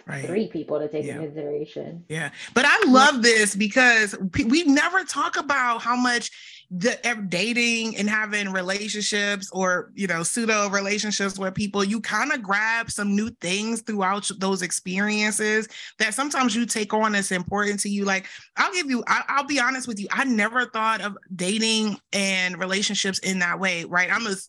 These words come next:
Speaker 1: I was taught that you just find your one. So
Speaker 3: Mm-hmm.
Speaker 1: breaking it up and meeting people, and then they bring curiosity and interest, and sometimes your red flags, you're like, "That's never gonna happen again," okay?
Speaker 3: Mm-hmm.
Speaker 1: But they bring all those things,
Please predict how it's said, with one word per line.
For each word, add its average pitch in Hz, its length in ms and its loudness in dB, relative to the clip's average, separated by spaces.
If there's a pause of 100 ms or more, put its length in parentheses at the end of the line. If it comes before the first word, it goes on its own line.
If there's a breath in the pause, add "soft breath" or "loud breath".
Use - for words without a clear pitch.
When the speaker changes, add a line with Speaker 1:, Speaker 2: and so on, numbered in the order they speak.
(240)
Speaker 1:
I 202 60 2
was 214 160 0
taught 233 300 2
that 208 160 0
you 202 60 0
just 196 200 0
find 185 240 0
your 180 140 0
one. 196 440 0 (300 soft breath)
So 214 140 0
Speaker 3:
Mm-hmm. 208 80 -2
Speaker 1:
breaking 269 440 2
it 214 140 0
up 208 300 0
and 196 260 -2 (100)
meeting 220 460 0
people, 226 640 0 (260 loud breath)
and 208 160 -2
then 208 160 0
they 208 160 -2
bring 220 360 -2
curiosity 202 1000 -2
and 180 240 -2
interest, 196 600 0
and 170 240 -6 (260 soft breath)
sometimes 214 400 0
your 208 140 2
red 214 240 2
flags, 208 180 0
you're 214 80 -2
like, 165 160 -2
"That's 190 180 -2
never 190 260 0
gonna 214 160 2
happen 208 260 -2
again," 208 360 0
okay? 220 460 -2
Speaker 3:
Mm-hmm. - 380 -16
Speaker 1:
But 202 380 2 (120)
they 254 160 2
bring 294 260 0
all 285 180 0
those 240 260 -2
things, 302 580 -2